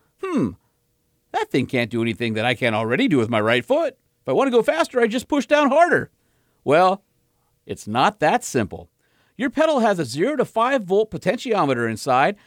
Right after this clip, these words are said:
and the manufacturer decided where in the pedal's range of motion they wanted one volt, two volt, three volts, et cetera. And it's not linear. If they want you to conserve fuel, they might bunch up three to five volts near the floor, near full throttle, because they don't want you mashing it.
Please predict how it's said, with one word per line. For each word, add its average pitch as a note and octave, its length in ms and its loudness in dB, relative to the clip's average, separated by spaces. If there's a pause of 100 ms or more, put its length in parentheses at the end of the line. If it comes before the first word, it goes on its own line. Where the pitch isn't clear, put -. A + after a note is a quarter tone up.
(140)
and E3+ 140 2
the E3 40 2
manufacturer C#4 680 -2
decided G3 460 -4
where A3 260 2
in F4+ 80 -6
the F4 60 -4
pedal's E3 360 -2
range C3 220 -4
of D3+ 80 -6
motion A#2+ 300 -2
they D3+ 100 0
wanted A#2+ 320 -4
one C4 260 -2
volt, C3 300 -4
two D4+ 220 -2
volt, D#3 240 -2
three D#4 200 -2
volts, A#3 260 0
et B3 100 -14
cetera. C#4+ 440 -2 (640)
And C#3+ 100 -2
it's A#2+ 180 -8
not F3 280 0
linear. D3+ 460 0 (180)
If - 60 -20
they C#3+ 120 2
want C4 260 0
you D#4+ 60 -6
to A#3+ 60 -8
conserve E3+ 340 -2
fuel, E4 380 -6 (200)
they F3+ 100 0
might C4+ 260 -2
bunch C4 240 -2
up C#4 160 -2
three D4 180 -4
to C4+ 80 0
five B3+ 280 0
volts A3+ 240 -2
near G#3+ 140 -2
the F#3+ 100 -4
floor, G3 420 -2 (300)
near A3+ 320 -2 (200)
full D#3+ 140 0
throttle, A#3+ 420 -4
because F#3 300 -4
they G3+ 80 2
don't B3+ 220 2
want A3+ 180 0
you A#3+ 80 -2
mashing D#3 420 -2
it. F#2 160 -14